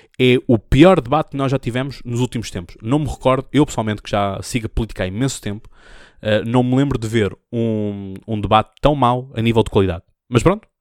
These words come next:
é o que temos <laughs> e, portanto, é isso que, que ficamos, é isso que vamos ter que analisar. Vocês estarão a ver aqui, no caso do YouTube, que tenho este livro aqui em exposição. Pois é, então o Método no Caos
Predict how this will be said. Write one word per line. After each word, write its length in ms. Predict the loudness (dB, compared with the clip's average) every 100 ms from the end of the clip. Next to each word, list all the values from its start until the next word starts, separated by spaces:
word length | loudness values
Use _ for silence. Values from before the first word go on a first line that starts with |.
| _
é 80 | 4
o 80 | 4
que 80 | 2
temos 320 | -2 -4 -20 _
<laughs> 120 | -14 -10
e, 120 | -10
portanto, 380 | -8 -4 -6 -6 -20 -20 -20 _
é 140 | 2 4
isso 240 | 4 0
que, 500 | -2 2 4 2 0
que 60 | -2
ficamos, 380 | -2 0 2 2
é 60 |
isso 100 | 2
que 60 | 0
vamos 120 | -2
ter 80 | -2
que 80 | 0
analisar. 400 | -2 -2 -2 -6 _ -20 -18 -16 0
Vocês 260 | 4 4
estarão 300 | 4 0 2
a 60 | 2
ver 200 | 4 2
aqui, 280 | 0 -4 -4
no 160 | -4 0
caso 240 | 2 2
do 60 | 0
YouTube, 300 | 4 2 2 _ -12
que 60 | -2
tenho 220 | -2 0
este 140 | 0
livro 180 | 0 0
aqui 220 | 0 -2 0
em 220 | -2 -4 _
exposição. 640 | -8 -4 -2 0 0 -2 _ -20 -20 -16 -2
Pois 120 | 0
é, 100 | 0 -6 _ _ _ -10
então 320 | -6 -4 -2 0
o 260 | 2 0 -2
Método 400 | -6 -4 -4 -6
no 100 | -4
Caos 380 | -4 -4 -8